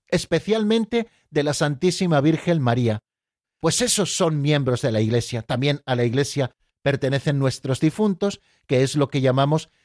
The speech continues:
eh, la Iglesia purgante, aquellos que en el purgatorio se preparan para ver a Dios cara a cara y por los que pedimos constantemente en la Iglesia,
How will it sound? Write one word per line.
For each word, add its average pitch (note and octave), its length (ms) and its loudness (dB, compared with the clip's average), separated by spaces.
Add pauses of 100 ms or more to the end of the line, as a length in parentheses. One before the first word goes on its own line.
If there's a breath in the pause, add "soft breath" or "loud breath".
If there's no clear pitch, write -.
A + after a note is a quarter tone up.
(160)
eh, A#2 200 -2
la A#2+ 100 2
Iglesia B2 420 0
purgante, D3+ 540 0
aquellos C3+ 440 0
que D3 240 0
en C3+ 140 0
el C3+ 100 2
purgatorio D3+ 520 0
se D#3+ 160 -2
preparan F3 500 0
para C#3 200 2
ver C#3 120 4
a C3+ 80 4
Dios C#3 200 0
cara D#3+ 200 2
a E3+ 80 -2
cara F3 340 0 (320 soft breath)
y F3 140 0
por C#3+ 240 0
los C#3 240 0
que B2+ 280 0
pedimos D3+ 540 0
constantemente C#3 840 0
en C3 80 0
la C3 80 4
Iglesia, E3 520 0